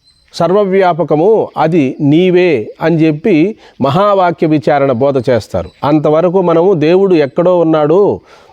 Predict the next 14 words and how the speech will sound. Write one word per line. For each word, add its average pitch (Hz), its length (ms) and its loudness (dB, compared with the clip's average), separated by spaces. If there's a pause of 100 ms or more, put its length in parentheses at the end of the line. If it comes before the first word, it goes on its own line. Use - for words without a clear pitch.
పరమాత్మ 180 500 0
అంటే 170 240 0
ఏదోనని 165 460 2
అనుకుంటూ 165 440 0
ఉంటాం. 135 380 -2 (400)
ప్రజ్ఞానం 175 720 0
బ్రహ్మ, 147 480 0 (480)
అహం 190 380 0
బ్రహ్మాస్మి, 156 1000 0 (440)
తత్వమసి, 165 720 -2 (320)
అయమాత్మా 190 760 0
బ్రహ్మ 160 320 0
అనేటువంటి 156 640 0
మహావాక్యములను 165 1120 0